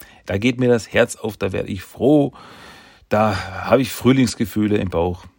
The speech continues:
Jede Woche aufs Neue. Okay, reden wir über Turtles. Gut. Lassen wir das Intro hinter uns, reden wir über Turtles.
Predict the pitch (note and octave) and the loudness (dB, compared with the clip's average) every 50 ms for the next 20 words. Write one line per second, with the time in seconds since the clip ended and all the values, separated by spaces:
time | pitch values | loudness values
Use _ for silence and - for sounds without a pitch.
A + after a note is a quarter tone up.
0 | _ _ _ _ _ _ _ _ _ _ _ _ _ _ _ _ _ _ _ _ | _ _ _ _ _ _ _ _ _ _ _ _ _ _ _ _ _ _ _ _
1 | - - _ _ - G#2 A2+ G#2+ G2+ F2 F2+ - G2 F2 E2+ - - D3+ - - | -14 -14 _ _ -2 0 0 0 0 -4 -4 -4 -4 -4 -4 -2 0 0 2 4
2 | F3+ F3 D3 G#2+ A2 - _ _ _ _ _ _ _ _ - - - - E3 F3 | 4 4 4 2 0 -6 _ _ _ _ _ _ _ _ -16 -16 -10 -6 -6 -4
3 | D#3 - - - - - - - - - - - - - - - - - _ _ | -4 -6 -10 -14 -14 -16 -16 -16 -16 -18 -18 -20 -20 -20 -20 -20 -20 -20 _ _
4 | _ _ _ _ _ _ _ _ _ _ _ _ _ _ _ _ _ _ _ _ | _ _ _ _ _ _ _ _ _ _ _ _ _ _ _ _ _ _ _ _
5 | D#3 D3 - C#3+ A#2 F2 - - _ _ _ _ _ - - A2+ A#2 C3 B2+ A2+ | 2 4 4 2 0 0 -2 -8 _ _ _ _ _ -6 0 2 2 4 4 2
6 | G#2+ G#2 - A2+ G#2+ - D#2+ - - - - _ _ _ - B2+ A#2+ F2+ - - | 2 2 2 0 0 0 -2 -8 -12 -18 -20 _ _ _ 0 0 0 0 -2 -10
7 | - _ _ _ _ _ _ _ _ - - _ _ _ _ - G#2+ A#2 B2 A#2 | -16 _ _ _ _ _ _ _ _ -14 -14 _ _ _ _ -8 -4 0 0 0
8 | A2+ C#3+ C#3 C3+ C3+ B2 - - F#3 E3 D3+ - - D#3 C#3+ C3+ D3+ D#3+ D#3 D#3+ | 0 2 2 2 2 2 0 -2 -2 -2 -2 0 0 0 2 2 0 2 2 2
9 | C#3+ A#2 C#3 C#3+ C#3 - - A#2+ B2 A#2+ A#2+ A#2+ A#2+ A2+ G#2 G2 G2 G#2+ A2+ A2+ | 2 2 0 -4 -4 -4 -2 -2 0 0 0 0 2 2 2 0 2 2 2 2
10 | A#2 A2+ A2+ G#2 - | 2 0 -4 -4 -8